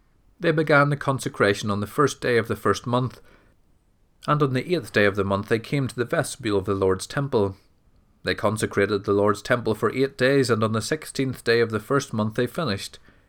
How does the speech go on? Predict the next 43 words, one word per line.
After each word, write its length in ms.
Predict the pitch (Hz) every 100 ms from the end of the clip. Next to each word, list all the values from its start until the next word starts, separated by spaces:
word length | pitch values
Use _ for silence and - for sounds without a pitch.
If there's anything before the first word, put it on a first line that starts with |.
| _ _ _ _ _ _ -
Then 160 | 170
they 60 | 175
went 220 | 160 143
inside 460 | 135 131 127 113 123
to 60 |
King 260 | - 160 135
Hezekiah 640 | 127 117 - 127 117 104
and 120 | 104
said, 380 | - 147 123 113 - - _ _ _ _
"We 100 | 101
have 160 | 101 104
cleansed 340 | - 131 139
the 120 | - 110
whole 220 | 143 139
temple 380 | - 170 117 104
of 80 |
the 80 | 101
Lord, 320 | 101 120 135
the 140 | 120 120
altar 300 | 143 156 127
of 160 | 113
burnt 200 | 135 127
offerings 440 | 120 139 151 135 123
and 140 | 120
all 180 | 139 156
its 180 | 131 -
utensils, 640 | 131 - 170 - 98 98 - - _ _ _ -
and 120 | 165
the 60 |
table 360 | 160 190 185 196
for 120 | 185
the 120 | 131 113
rows 280 | 151 147
of 100 | 135
the 120 | 127 123
bread 380 | - 170 131
of 120 | 110 107
the 100 | 117
presence 460 | - 151 107 104
and 140 | 123 123
all 180 | 101
its 200 | 143 131
utensils. 680 | 160 - 110 98 92 90 90